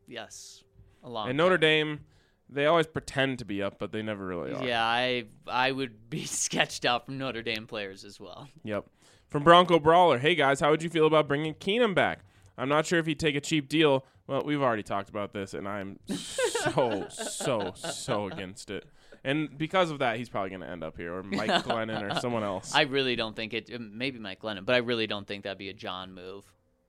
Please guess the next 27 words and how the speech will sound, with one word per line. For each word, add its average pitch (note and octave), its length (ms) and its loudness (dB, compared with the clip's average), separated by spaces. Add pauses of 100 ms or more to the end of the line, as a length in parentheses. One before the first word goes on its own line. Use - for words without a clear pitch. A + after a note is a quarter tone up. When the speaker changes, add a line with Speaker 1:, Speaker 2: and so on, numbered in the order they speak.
(640)
Speaker 2:
He A#2+ 60 -14
brought A#2 240 -2
back D3 180 0
Brock. D#3 360 -2 (640)
Speaker 1:
<sighs> - 540 -20
Man, G#2+ 720 -10
I F3+ 80 -4
mean, F#3+ 140 -4
they, G#3 300 2
they F#3+ 160 2
paid F#3+ 800 -6 (400)
to D#3 80 -6
get C3+ 240 -4
rid B2 140 -8
of G#2 100 -16
Case A2+ 300 -10
Keenum. F#2 320 -14 (180)
Speaker 2:
Yep. B2 200 -4 (1000)
Yeah, G2+ 100 -8
they G#2+ 60 -6
didn't B2+ 160 -4
even A#2+ 140 -6
want A2+ 120 -4
him A2 100 -8
in G2+ 60 -10
the F#2+ 80 -8
r-, F2 200 -10